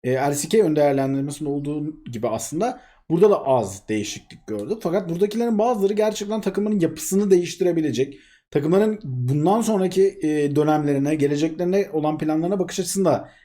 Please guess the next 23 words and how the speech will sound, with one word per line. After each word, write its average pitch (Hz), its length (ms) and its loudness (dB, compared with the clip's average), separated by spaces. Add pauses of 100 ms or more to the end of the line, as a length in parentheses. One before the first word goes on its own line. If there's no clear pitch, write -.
(140)
değiştirecek 113 640 -2
değişiklikler 107 580 -6
var 139 280 -8 (400)
lig 120 120 -4
içerisinde. 120 380 -4
Tabii 220 180 0
hiç 226 100 -6
kadrosunu 190 420 0
bozmayan, 165 320 2
yapısını 165 300 -4
bozmayan 147 340 -2
takımlar 156 480 -4
da - 60 -12
var. 131 60 -4
Onlardan 113 420 -6
da 151 100 -4
bahsedeceğiz 127 480 -4
yaz 113 180 -2
mevsiminde 113 420 -6
ne 123 120 0
beklemek 110 480 -6
lazım - 340 -16
diye. - 160 -12